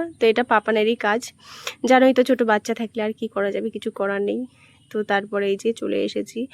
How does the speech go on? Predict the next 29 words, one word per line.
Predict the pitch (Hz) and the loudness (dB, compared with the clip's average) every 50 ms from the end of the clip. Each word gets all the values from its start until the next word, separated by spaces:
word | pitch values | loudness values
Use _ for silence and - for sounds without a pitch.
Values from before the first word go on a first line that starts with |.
| - - - - - - | -14 -16 -18 -18 -8 -4
রান্নাঘরটা | 240 240 233 233 240 233 233 240 220 - 233 220 | -2 0 0 0 0 0 -2 -4 -6 -4 -4 -2
গোছানোর | 220 226 214 - 220 208 220 220 214 214 | 0 -2 -2 -2 -4 -4 -4 -4 -6 -6
জন্য। | - - 220 226 214 214 233 254 - - - - - - - - _ | -8 -8 -6 -6 -6 -8 -8 -10 -14 -18 -20 -20 -20 -20 -20 -14 _
তারপরে | - 226 214 214 220 220 220 208 208 | -4 -4 -4 -2 -2 -2 -2 0 0
এই | 208 208 | 0 0
যে | 208 - - - 202 - - _ _ _ _ _ _ _ _ _ _ | -2 -4 -4 -2 -2 -4 -6 _ _ _ _ _ _ _ _ _ _
রান্নাঘরটা | - - 240 226 220 220 226 220 233 240 - - 214 208 | -12 -10 -8 -6 -6 -6 -6 -6 -6 -8 -6 -6 -6 -6
আস্তে | 220 - - - 208 | -6 -6 -6 -6 -4
আস্তে | 220 226 - - 240 226 | -4 -6 -6 -4 -6 -6
গুছিয়ে | 226 - 226 214 214 - - 226 220 220 | -4 -6 -12 -10 -10 -8 -6 -4 -2 -2
নিচ্ছি। | 220 214 208 - - - - 269 269 - - - - - - - | -2 -4 -4 -6 -8 -8 -6 -6 -8 -10 -14 -20 -20 -18 -12 -8
আর | 254 240 240 | -6 -6 -6
সব | - - 262 226 - | -6 -6 -8 -8 -8
থেকে | - 240 226 - 233 | -10 -12 -12 -10 -12
কী | 247 - 226 | -10 -6 -2
জানো | 240 233 233 226 | 0 0 0 0
তো, | 220 - 214 233 - - - - - - - _ _ 247 | -2 -2 -4 -6 -8 -10 -16 -18 -18 -20 -20 _ _ -2
মনটাও | 233 233 226 233 226 240 247 247 | 0 2 2 2 2 2 2 2
বেশি | 233 247 - 262 | 2 2 2 0
ভালো | 233 247 240 233 226 220 | -2 0 0 0 0 0
না, | 220 214 214 220 226 | 0 0 -2 -2 -2
যেহেতু | 226 226 226 226 220 220 - 233 226 226 220 220 220 220 | -2 -2 -2 -4 -4 -4 -6 -6 -4 -4 -2 -2 -2 -2
মানে | 214 214 214 220 | -2 -2 -2 -4
কি | 220 - 226 | -4 -4 -4
বলবো, | 214 214 214 208 208 214 214 214 | -4 -2 -2 -2 -2 -4 -4 -4
পাপাই | - 208 208 208 - 214 208 208 214 214 220 220 233 240 - - - - _ _ _ - - - - - _ _ - | -4 -4 -4 -4 -4 -4 -2 -2 -2 -2 -2 -4 -6 -8 -10 -12 -20 -20 _ _ _ -20 -20 -20 -20 -20 _ _ -6
চলে | - 240 226 233 233 | -2 0 2 4 4
যাচ্ছে, | 226 220 226 220 - - - - 226 226 233 233 - _ | 4 2 0 -2 -4 -6 -4 -2 -2 -2 -2 -6 -8 _
তো | - 226 | -2 0